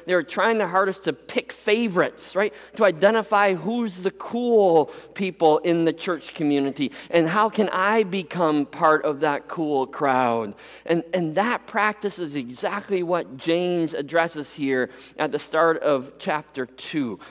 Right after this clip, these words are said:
You wanna take out your Bibles, turn to James two, page nine hundred and seventy-eight in the Bibles you have in front of you there. Now, as you're doing that, let me remind you, James was,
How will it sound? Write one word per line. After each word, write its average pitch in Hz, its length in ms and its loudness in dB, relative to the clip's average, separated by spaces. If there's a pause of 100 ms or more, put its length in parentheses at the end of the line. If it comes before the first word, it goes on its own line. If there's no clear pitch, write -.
You 160 80 -6
wanna 170 160 0
take 180 180 -2
out 151 140 4
your 151 80 0
Bibles, 143 420 4
turn 147 380 -2
to 131 100 -16
James 131 480 -4
two, 135 280 -4
page 127 340 -2
nine 139 300 -2
hundred 135 320 -4
and 113 100 -8
seventy-eight 127 800 -4 (440)
in 127 120 -4
the 113 80 -2
Bibles 123 420 0
you 117 80 -2
have 120 220 -2
in 107 80 -8
front 143 240 -2
of 110 120 -4
you 110 120 -6
there. 98 240 -6 (680)
Now, 143 100 0
as 147 120 2
you're 156 80 2
doing 170 260 2
that, 147 100 4
let 156 100 0
me 156 80 2
remind 147 460 2
you, 139 100 -4
James 160 500 -2
was, 139 360 -2